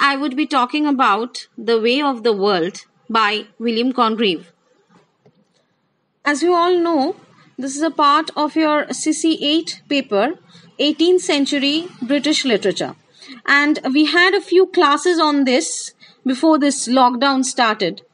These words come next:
So let's have a quick flashback of what we studied in the classes before moving further. So we discussed about the Restoration period,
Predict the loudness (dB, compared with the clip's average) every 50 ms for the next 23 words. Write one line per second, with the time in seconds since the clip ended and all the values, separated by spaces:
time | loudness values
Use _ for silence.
0 | _ _ _ _ -20 -20 _ _ -2 2 2 4 2 2 0 0 2 2 2 2
1 | 0 -2 -2 -2 -2 -2 -2 -2 0 2 4 4 2 2 -2 -2 0 0 2 0
2 | 0 0 -2 -2 -2 -2 -2 0 0 0 0 -2 -2 0 2 2 2 2 0 -2
3 | 0 0 2 2 2 2 0 0 0 0 -2 -2 -2 -2 0 0 2 2 0 0
4 | -2 -2 -2 -2 -4 -8 -8 -8 -8 -6 -2 0 0 0 0 -2 -6 _ -10 -6
5 | -4 -4 -2 -2 -4 -4 -4 -2 -2 -2 -2 -2 -4 -8 -10 -14 _ _ _ _
6 | _ _ _ -20 -20 -20 -20 _ _ -14 -4 -2 0 2 4 4 4 2 2 2
7 | 2 2 2 0 0 -2 -2 -2 -2 0 0 -2 -4 -8 -12 -14 -18 -18 -20 -20
8 | _ _ -2 -2 0 2 2 4 4 4 2 2 0 -6 -12 -16 -18 _ _ _
9 | _ _ -20 -20 -14 -4 -2 0 2 4 4 2 2 2 2 4 4 4 4 2
10 | 2 2 2 2 2 0 0 2 4 4 4 4 4 2 2 0 -4 -8 -14